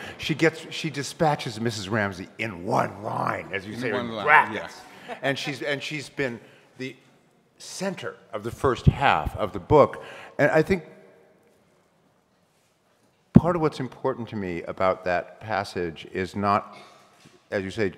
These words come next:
Speaker 1: ju-, that, that Mister Ramsay is reaching for someone who's no longer there, but we know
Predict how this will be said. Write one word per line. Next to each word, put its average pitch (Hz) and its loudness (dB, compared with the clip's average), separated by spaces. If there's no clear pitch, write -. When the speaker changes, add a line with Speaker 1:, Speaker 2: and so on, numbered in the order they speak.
Speaker 1:
ju-, 110 -8
that, - -4
that 98 -4
Mister 113 -8
Ramsay 104 -6
is 92 -12
reaching 104 -10
for 98 -10
someone 92 -10
who's 87 -18
no 92 -10
longer 90 -8
there, 95 -4
but 117 -6
we 117 -6
know 107 -4